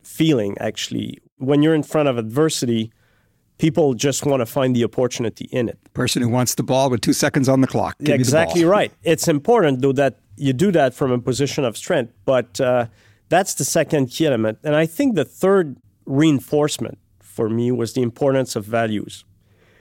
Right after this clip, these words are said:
Speaker 1: We created Intact on the basis of very strong values. When we announced the creation of Intact in early oh nine, we basically said,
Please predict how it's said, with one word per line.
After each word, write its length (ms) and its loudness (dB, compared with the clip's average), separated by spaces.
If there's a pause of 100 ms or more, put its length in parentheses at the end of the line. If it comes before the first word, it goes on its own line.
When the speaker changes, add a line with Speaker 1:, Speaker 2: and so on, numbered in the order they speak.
(240)
Speaker 1:
We 140 2
created 460 2
Intact 640 0
on 180 2
the 80 0
basis 500 -2
of 140 -6
very 320 0
strong 320 -2
values. 640 -2
When 220 2
we 160 4
announced 560 0 (260)
the 220 -4
creation 420 -2
of 100 -2
Intact 600 -4 (340)
in 140 0
early 280 2
oh 120 2
nine, 460 0 (420)
we 100 -2
basically 560 0
said, 460 -2